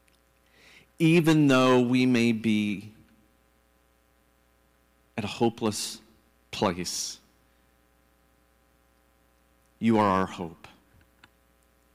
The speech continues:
God, we go to your truth, your word, to hear what we need.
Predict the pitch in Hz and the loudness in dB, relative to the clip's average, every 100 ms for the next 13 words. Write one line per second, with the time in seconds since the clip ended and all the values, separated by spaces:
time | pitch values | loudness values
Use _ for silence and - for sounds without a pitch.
0 | _ _ _ _ _ _ _ _ _ _ | _ _ _ _ _ _ _ _ _ _
1 | _ _ _ _ _ _ _ - - 123 | _ _ _ _ _ _ _ -14 -10 -8
2 | 104 117 110 123 120 120 - 110 107 113 | -4 -4 0 2 2 0 -4 -4 -2 0
3 | 113 117 120 - _ _ _ _ - - | 0 -2 -6 -16 _ _ _ _ -10 -6
4 | - 135 113 98 - - - - _ _ | 2 4 4 0 -6 -18 -20 -20 _ _
5 | _ _ _ _ _ _ _ _ _ 117 | _ _ _ _ _ _ _ _ _ 0
6 | 123 113 117 127 110 98 98 107 - - | 0 0 2 2 4 2 -2 -6 -16 -20
7 | _ _ _ - _ - 110 - 151 147 | _ _ _ -20 _ -8 -2 -2 0 0
8 | 110 101 110 120 120 104 127 143 131 143 | 0 -2 -4 -4 -4 -2 -2 -2 -4 -4
9 | 156 101 85 | -6 -6 -10